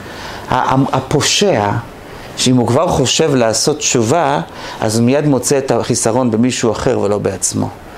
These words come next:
רבי שמחה מבונים מפשיסחה פעם אמר את זה, כשהוא ראה אנשים שמתנהגים באופן הזה, אז הוא סיפר להם משל יפה, שפעם הייתה מחלה ביער ומתו הרבה בעלי חיים, אז החליטו להתאסף כל החיות ולבדוק בשל מי הסער הזה.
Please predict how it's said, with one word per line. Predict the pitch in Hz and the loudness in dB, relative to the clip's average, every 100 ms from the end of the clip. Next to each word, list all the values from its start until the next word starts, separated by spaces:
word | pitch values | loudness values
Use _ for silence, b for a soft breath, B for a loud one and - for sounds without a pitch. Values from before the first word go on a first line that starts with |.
| B B B - | B B B -2
רבי | 147 147 | 0 0
שמחה | - 147 139 | 0 0 2
מבונים | 120 110 139 127 117 | 2 2 2 2 2
מפשיסחה | 113 - 156 151 - 104 | 0 -2 -2 -2 -2 -4
פעם | 139 123 113 | 0 0 2
אמר | 113 139 117 | 2 2 2
את | |
זה, | 104 98 | 0 -2
כשהוא | - 107 104 | 0 2 2
ראה | 110 127 120 | 2 2 0
אנשים | 107 - 120 | 0 0 0
שמתנהגים | 113 107 104 107 107 127 113 | 2 0 0 0 0 0 2
באופן | 107 117 117 | 2 0 -2
הזה, | 104 104 131 | 0 0 0
אז | |
הוא | 107 | 0
סיפר | 98 95 123 | -2 -2 0
להם | 123 120 107 | 2 2 0
משל | 101 - 123 | 0 0 2
יפה, | 127 95 - 90 87 B B B B B | 2 0 0 -2 -2 B B B B B
שפעם | - 208 - 131 123 | -2 -2 0 0 0
הייתה | 107 123 | 0 0
מחלה | 120 - 107 110 | 0 0 0 2
ביער | 110 107 110 123 113 104 | 2 2 4 2 0 -2
ומתו | 104 107 120 127 | 0 0 0 0
הרבה | 104 110 | 2 2
בעלי | 117 113 104 110 | 2 2 2 0
חיים, | - 104 127 117 - B B B - | 0 0 0 -2 -6 B B B -2
אז | 104 | -2
החליטו | 104 135 143 131 | 0 0 2 2
להתאסף | 117 113 - 135 123 | 2 0 0 0 0
כל | - 127 | 0 0
החיות | 110 113 127 | 2 2 2
ולבדוק | 113 107 107 131 127 | 0 0 0 0 0
בשל | 110 104 113 | 0 2 2
מי | 113 139 | 2 2
הסער | 107 - 120 113 107 101 | 0 0 0 0 0 0
הזה. | 101 92 | 0 0